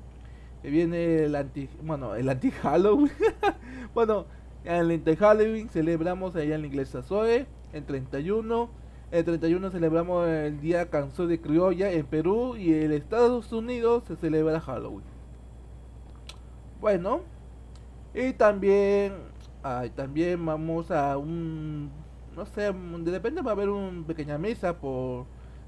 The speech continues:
de repente, mm, que lo va a cumplir, eh, casi, casi un año, que creo va a cumplir casi un año de fallecimiento del, el actor cómico que hace de la Bibi.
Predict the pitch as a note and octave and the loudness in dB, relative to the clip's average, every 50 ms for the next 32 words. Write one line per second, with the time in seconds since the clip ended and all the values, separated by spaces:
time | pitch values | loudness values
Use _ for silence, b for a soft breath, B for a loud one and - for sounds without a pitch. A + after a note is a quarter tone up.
0 | B - - C#3 C3 D#3 D#3 D3+ D#3+ E3 D#3 D3+ D3 D3 C#3+ C#3 C3+ C3 B2 B2 | B -14 -12 -10 -8 -8 -6 -2 -2 -2 0 0 -2 -4 -4 -4 -6 -6 -8 -10
1 | B2+ C3+ C3+ C3 - D3+ D3+ D#3 D#3+ D#3 D#3 D#3 D3 C#3+ C3 - D#3 D#3+ E3 E3 | -10 -12 -12 -10 -6 -4 -2 0 0 -2 -2 -6 -8 -10 -8 -6 -2 -2 0 0
2 | E3+ E3+ D#3 D#3 D3 C#3 C3+ C3+ C3+ B2+ B2+ - C3 D#3 D3 - D#3 D3+ D3 C#3+ | 0 0 -2 -2 -4 -4 -4 -6 -6 -6 -8 -8 -10 -10 -8 -8 -8 -6 -6 -6
3 | C#3+ C#3 C3 B2 B2+ C3+ - - - - - - B B B B B B B B | -6 -6 -6 -8 -10 -12 -14 -16 -16 -16 -16 -16 B B B B B B B B
4 | B B B B B - - - - - - - D3+ E3+ E3 - F3+ E3+ E3+ E3 | B B B B B -18 -18 -18 -18 -18 -10 -6 -6 -4 -2 -2 -2 -2 -2 0
5 | F3+ G#3 B3 C#4+ C#4 A#3+ G#3+ F#3+ E3+ D#3+ - F3 E3+ - G#3+ A3+ B3+ C4+ C4 - | 0 0 0 0 -2 -2 -4 -4 -6 -6 -8 -8 -2 2 4 4 4 2 0 -4
6 | C#4+ E4 C#4+ D4 C#4+ - C4+ C4 C4 - C4+ A#3+ A#3 A3 G3+ F#3+ F#3 F3 F3+ G3 | -8 -6 -6 -6 -4 -2 -4 -4 -4 -4 -8 -6 -2 0 0 0 -2 -4 -6 -4
7 | A3 A#3 A3 - D#3+ D3+ D3 D3+ C#3 C3+ C3 C3 C3 C3+ C3 D3 C3+ C3+ C3 D#3+ | -4 -4 -6 -4 -4 -2 0 0 0 0 -2 -4 -6 -6 -6 -8 -8 -8 -10 -8
8 | D3+ D#3+ F3 F3+ F3 - G3+ G3 F#3+ E3 C#3 A#2+ A#2 A#2+ B2 A#2+ A#2+ A#2 - - | -8 -8 -8 -8 -8 -6 -6 -4 -4 -4 -6 -6 -4 -4 -4 -6 -8 -10 -12 -12
9 | - B B B B B B B B B B B - C3+ C#3+ C3+ - - F#3 F#3+ | -14 B B B B B B B B B B B -8 -6 -6 -6 -4 -4 -4 -4
10 | F#3 - - G3 G3+ A3+ A3 A3 - - A3 A3 A3 G#3+ G3+ G3+ F3 D#3 D#3+ E3+ | -4 -2 -2 -2 -2 -2 -6 -10 -4 -2 -2 0 0 -2 -4 -2 -2 -2 -2 -2
11 | F3 G3+ F#3+ F3 E3 C#3 C3+ C3+ C3+ C#3 D3+ E3 E3+ A3+ D4+ | -4 -6 -2 -2 -2 -2 -2 -2 -2 -2 -2 -2 -2 -4 -6